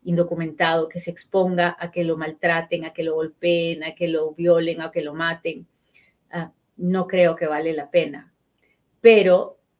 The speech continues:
entiendo, entiendo que hay muchas personas que creen que no tienen nada que perder, que ya lo han perdido todo. Y en esa situación, pues, es muy probable que esto siga sucediendo. Así que es trabajo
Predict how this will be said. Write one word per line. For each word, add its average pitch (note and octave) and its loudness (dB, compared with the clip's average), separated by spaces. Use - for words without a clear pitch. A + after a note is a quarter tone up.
entiendo, F3+ -2
entiendo F3+ -2
que F3 -4
hay F3 2
muchas F3 -6
personas F3 -6
que - -20
creen G3 -2
que F#3+ -6
no E3+ -6
tienen F3+ -4
nada E3 -4
que F3 -6
perder, D#3+ -8
que F3 -10
ya D#3+ -4
lo D#3+ -4
han E3 -10
perdido D#3+ -8
todo. D3+ -6
Y F#3 -2
en F3+ 0
esa F#3 -2
situación, F3+ -2
pues, E3 -2
es F3+ -2
muy F#3 -2
probable E3+ 0
que E3+ -2
esto F3 -2
siga E3+ -2
sucediendo. E3 -6
Así F#3 -8
que G3 2
es G3+ -8
trabajo G#3 -2